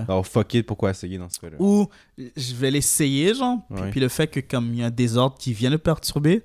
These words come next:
Speaker 1: Mhm.
Speaker 2: ça t'a tellement affecté que c'est mieux de juste pas faire d'efforts, genre.
Speaker 1: Ok, wow.
Speaker 2: Yeah.
Speaker 1: C'est un petit peu, euh,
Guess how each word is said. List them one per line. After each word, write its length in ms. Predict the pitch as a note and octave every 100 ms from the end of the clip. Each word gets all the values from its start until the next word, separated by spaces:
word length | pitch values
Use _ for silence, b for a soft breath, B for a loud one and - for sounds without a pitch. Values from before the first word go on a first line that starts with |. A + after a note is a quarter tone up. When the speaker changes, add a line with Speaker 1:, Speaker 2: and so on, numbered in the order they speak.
| -
Speaker 1:
Mhm. 280 | G2+ G2+ G#2
Speaker 2:
ça 160 | - B2+
t'a 120 | C3
tellement 160 | C#3 C3+
affecté 420 | A#2 A#2+ - B2+
que 100 | B2
c'est 160 | A#2 A#2
mieux 100 | A2+
de 100 | A2
juste 200 | G#2 G#2+
pas 160 | - G#2
faire 160 | -
d'efforts, 400 | G#2 G2 G#2 G#2
genre. 180 | B2 - G2
Speaker 1:
Ok, 160 | - A2 C3+ A#2+
wow. 220 | G#2+ G#2+ A2+ - C3 F2+
Speaker 2:
Yeah. 80 |
Speaker 1:
C'est 340 | - - F2 E2
un 60 |
petit 200 | F2+ -
peu, 140 | - G#2+ F#2
euh, 220 | F2 F2